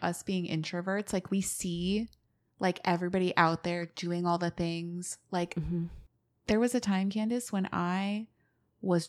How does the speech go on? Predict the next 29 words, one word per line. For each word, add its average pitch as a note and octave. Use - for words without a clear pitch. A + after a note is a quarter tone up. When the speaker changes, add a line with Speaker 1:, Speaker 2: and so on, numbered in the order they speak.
Speaker 1:
jealous F3
of F#3
people F3+
who F3
would F3
go E3+
into, F3+
like, F3+
a E3+
party F3+
or E3
go E3+
into F3
a E3+
restaurant G3
or F3
go E3+
into E3+
a F3
networking F3
event, A3+
and F#3
they F#3
would F3+
leave F3+
that G3+
event F3+
more E3+
energized, G3